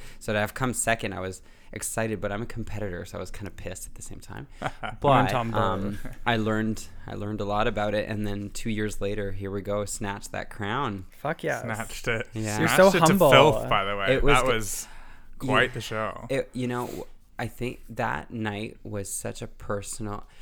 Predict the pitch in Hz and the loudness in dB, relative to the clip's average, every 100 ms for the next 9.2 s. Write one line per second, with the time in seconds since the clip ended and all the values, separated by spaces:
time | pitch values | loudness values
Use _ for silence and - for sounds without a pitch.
0 | - - - 131 123 - 123 127 123 127 | -16 -12 -4 -2 0 -2 -2 -2 -2 -4
1 | - - 139 - 117 117 120 151 170 - | -4 -2 -2 -2 -4 -2 -2 -2 -4 -6
2 | 120 110 113 104 98 - 104 98 - 98 | -4 -4 -4 -6 -8 -8 -8 -8 -8 -10
3 | - 104 95 95 95 - - 101 104 104 | -8 -8 -6 -4 -6 -8 -10 -6 -4 -4
4 | 101 95 90 87 - - 92 - - 82 | -4 -4 -6 -6 -6 -4 -4 -6 -8 -8
5 | - 101 135 113 120 120 104 92 - - | -10 -10 -4 -2 0 -2 -2 -4 -8 -10
6 | - - 131 - 107 - - 123 123 120 | -12 -8 -4 0 0 0 0 0 0 -2
7 | 120 - - - - - - - - - | -4 -8 -10 -10 -10 -10 -12 -12 -14 -14
8 | - - 120 113 104 101 107 98 101 107 | -14 -8 -2 0 0 -4 -4 -2 -2 -2
9 | 95 87 | -6 -8